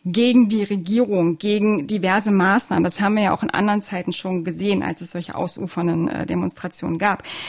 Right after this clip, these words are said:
Was man aber eben wirklich auch schon berücksichtigen muss, ist, dass das alles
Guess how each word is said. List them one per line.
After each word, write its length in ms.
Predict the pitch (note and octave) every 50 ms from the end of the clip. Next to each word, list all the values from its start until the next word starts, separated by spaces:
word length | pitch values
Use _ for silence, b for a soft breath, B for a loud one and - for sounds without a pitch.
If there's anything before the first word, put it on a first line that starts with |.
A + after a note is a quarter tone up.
| B B B B
Was 220 | - - - -
man 140 | D4+ C#4+ -
aber 260 | - A#3+ G#3 - -
eben 140 | A3+ A3+ G3+
wirklich 180 | A#3+ - - -
auch 80 | G#3+
schon 240 | - - B3+ B3 B3
berücksichtigen 580 | A3 G#3 A#3 B3 - - C4+ - - B3 A#3 A3+
muss, 200 | A#3 A#3+ A#3+ -
ist, 260 | - A#3 A3+ - -
dass 240 | A3 G#3+ - - - _ _ _ - - -
das 180 | G3+ G3 -
alles 520 | - - - A3 B3 C4 - - - -